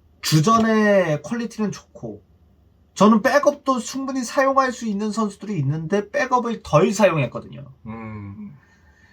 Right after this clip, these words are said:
Speaker 1: 김종국 감독님이 매번 라인업을 복붙했거든요. 거기 가면은, 광주 취재를 가면은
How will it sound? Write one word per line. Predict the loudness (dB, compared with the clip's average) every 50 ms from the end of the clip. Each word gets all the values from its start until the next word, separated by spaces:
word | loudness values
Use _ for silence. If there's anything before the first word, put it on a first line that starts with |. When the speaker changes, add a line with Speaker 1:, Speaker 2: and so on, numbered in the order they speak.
| _ _ 0
Speaker 1:
김종국 | 4 6 8 8 6 4 0 -2 -2 0
감독님이 | 0 0 0 0 -2 -4 -4 -4 -4 -4 -4 -4 -4
매번 | -2 0 4 4 4 4 4 4 2 4 4
라인업을 | 4 4 4 2 2 0 -4 -6 -6 -4 -4 -6 -6 -8 -8
복붙했거든요. | -4 -4 -4 -4 -4 -6 -4 -4 -4 -4 -6 -6 -4 -2 -2 -4 -4 -8 -14 -16 -18 -20 _ _ _ _ _ _ _ _ _ _ _ _ _ _
거기 | 2 4 4 4 4
가면은, | 2 0 2 2 4 4 2 2 2 0 0 -2
광주 | -2 0 0 0 0 -2 -4 -4 -4 -2 -2 -2 -4
취재를 | -4 -8 -6 -4 -2 -2 0
가면은 | 2 2 0 0 0 -4 -4 -6 -6